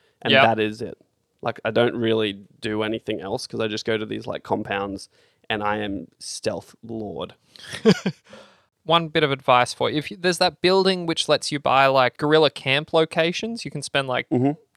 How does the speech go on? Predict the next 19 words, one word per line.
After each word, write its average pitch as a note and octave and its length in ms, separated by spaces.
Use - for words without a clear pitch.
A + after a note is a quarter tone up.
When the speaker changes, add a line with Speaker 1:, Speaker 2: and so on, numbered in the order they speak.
Speaker 2:
two D3+ 180
hundred C#3 260
bucks A#2+ 340
and A#2+ 100
it A2+ 100
just B2 200
reveals B2 380
it B2 80
on A2+ 80
the A2 80
map. A#2 280
Clear F3 300
that D#3+ 180
out B2+ 280
and B2+ 180
you B2+ 80
can C3 180
just - 300
immediately C3 800